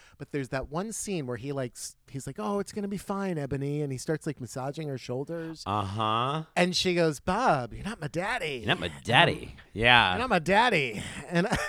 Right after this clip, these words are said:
Speaker 1: just,
Speaker 2: It,
Speaker 1: the way she
Speaker 2: it's,
Speaker 1: delivers that.
Speaker 2: yeah, it, it almost lands in my, uh, it almost hits my teeth the wrong way,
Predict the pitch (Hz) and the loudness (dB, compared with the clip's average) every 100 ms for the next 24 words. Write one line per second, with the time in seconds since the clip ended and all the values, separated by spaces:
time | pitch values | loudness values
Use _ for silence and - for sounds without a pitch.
0 | 269 - 160 220 220 - 294 214 - 165 | -4 -6 0 0 0 -2 -4 -6 -4 2
1 | 160 226 226 233 226 175 165 190 160 - | 4 4 4 0 2 0 2 2 2 2
2 | 160 - 156 - 175 226 175 - 147 156 | -2 -2 -4 6 6 6 0 2 4 4
3 | 143 131 127 120 135 151 147 143 - 113 | 2 0 2 2 2 2 2 0 2 -2
4 | - 120 120 131 139 139 143 143 147 151 | 0 -4 -2 0 2 2 2 0 0 -4